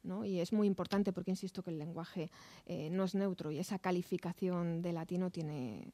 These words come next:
tiene una politización y una estigmatización que en, a,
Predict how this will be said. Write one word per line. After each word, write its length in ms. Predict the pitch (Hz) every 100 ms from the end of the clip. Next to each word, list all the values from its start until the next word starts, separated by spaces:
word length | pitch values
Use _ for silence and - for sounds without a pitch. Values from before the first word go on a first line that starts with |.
| -
tiene 180 | 190 196
una 140 | 180
politización 880 | 175 160 165 180 170 - 175 151 - -
y 60 | -
una 100 | 185
estigmatización 840 | 185 180 165 170 - 160 180 175 -
que 120 | 180
en, 160 | 160 -
a, 160 | 151